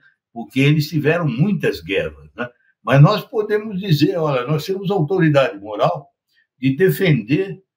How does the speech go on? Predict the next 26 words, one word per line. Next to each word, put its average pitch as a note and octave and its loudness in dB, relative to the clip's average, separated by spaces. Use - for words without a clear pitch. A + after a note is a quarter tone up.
aquilo F#3+ -6
que G#3+ -6
nós A3 2
praticamos." G3+ -2
Nós F#3+ 2
não G#3 -6
temos A3 -6
nenhum B3 0
litígio G3+ 0
com A2+ -10
os G2 -8
vizinhos F#2+ 0
há B2+ 2
cento A3+ 0
e - -8
cinquenta F3 -2
e D3 -4
três D3+ -2
anos, B2+ -6
né? D#3 -2
Então, A3+ 2
por F#3 -2
que B3+ -2
que - -8
o G#3+ -4
Brasil F#3 0